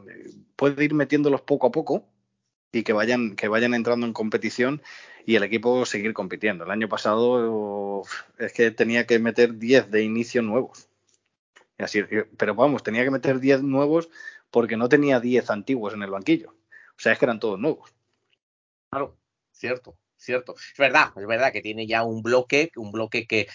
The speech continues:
Speaker 2: se consolidó y que está funcionando en este inicio de temporada,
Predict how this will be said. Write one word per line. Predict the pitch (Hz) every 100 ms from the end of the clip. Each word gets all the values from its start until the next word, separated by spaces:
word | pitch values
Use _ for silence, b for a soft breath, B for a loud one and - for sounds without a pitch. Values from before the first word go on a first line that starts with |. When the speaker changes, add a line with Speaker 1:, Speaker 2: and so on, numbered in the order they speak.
| B -
Speaker 2:
se | - 110
consolidó | 101 - 98 95 127 240 -
y | 139
que | - 98 -
está | - - 110
funcionando | 117 113 - 101 160 294
en | 117
este | -
inicio | 104 - 98
de | 95
temporada, | 98 92 101 110 196